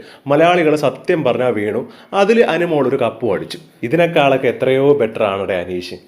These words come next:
അനീഷ് ഇപ്പോൾ ജയിച്ചെന്ന് പറഞ്ഞാൽ എനിക്കൊന്നും എടുത്ത് തരാനൊന്നും പോകണില്ല. പക്ഷെ ഞാൻ പറയുന്നത്, അവിടെ ഏറ്റവും ക്വാളിറ്റിയുള്ള കുറച്ച് കണ്ടസ്റ്റന്റിൽ ഒന്ന് വന്ന അനീഷും പിന്നെ നെവിനുവും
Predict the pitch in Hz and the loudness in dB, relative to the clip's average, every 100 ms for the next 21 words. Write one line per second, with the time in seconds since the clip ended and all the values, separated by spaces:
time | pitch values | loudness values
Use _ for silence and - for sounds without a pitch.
0 | - 131 185 190 180 160 160 160 160 147 | -4 -2 0 -2 -2 0 0 2 0 0
1 | 135 151 160 139 131 123 113 120 113 98 | 0 0 -2 0 0 2 2 2 -2 -4
2 | 98 95 85 120 135 123 120 180 147 135 | -2 -2 -2 -2 0 0 0 2 2 2
3 | 127 113 131 170 170 151 160 175 147 147 | 2 2 2 2 4 2 0 -4 -2 0
4 | 165 185 185 160 139 139 135 127 131 113 | 2 2 2 2 2 0 0 -2 -2 -2
5 | 117 120 123 113 110 107 120 117 107 98 | -2 -4 -4 -4 -2 -2 -4 -4 -4 -6
6 | 104 113 107 110 104 104 101 95 117 107 | -4 -6 -6 -10 -10 -10 -8 -6 -6 -4
7 | 107 | -6